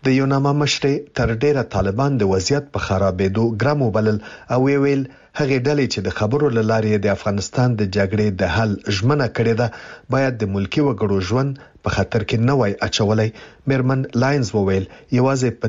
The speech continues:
تیره یوه میاشت کې چې د طالبانو حملې سختې شوي، زر تنه ملکي افغانان وژل شوي دي. میرمن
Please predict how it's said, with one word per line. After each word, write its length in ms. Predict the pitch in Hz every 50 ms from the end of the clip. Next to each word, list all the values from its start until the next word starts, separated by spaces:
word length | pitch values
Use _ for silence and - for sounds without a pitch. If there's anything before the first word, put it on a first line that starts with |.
| - -
تیره 220 | 135 135 120 110 104 98
یوه 160 | 90 92 95 92 107
میاشت 260 | 123 135 139 127 - - -
کې 100 | 131 117 - - - - - _
چې 80 | - 139 120 120
د 100 | 120 - -
طالبانو 500 | 117 110 120 127 127 147 151 135 117 98 80
حملې 360 | 95 107 107 110 113 123 123 101 87 - - _ _ - -
سختې 400 | - - 104 92 - - - 101 - -
شوي، 240 | 165 147 131 117 107 - - - - - 127 113 127
زر 180 | 156 147 135 -
تنه 180 | 120 98 98 92 90
ملکي 260 | 92 92 - - 156 123 95
افغانان 420 | - - 98 92 101 98 95 110 - - _ -
وژل 280 | 104 101 - 117 110 110 104 -
شوي 260 | - - 110 107 208 -
دي. 80 | - 113 - - _ _ _ _ _ - - - - - 131
میرمن 360 | 131 131 135 131 139 139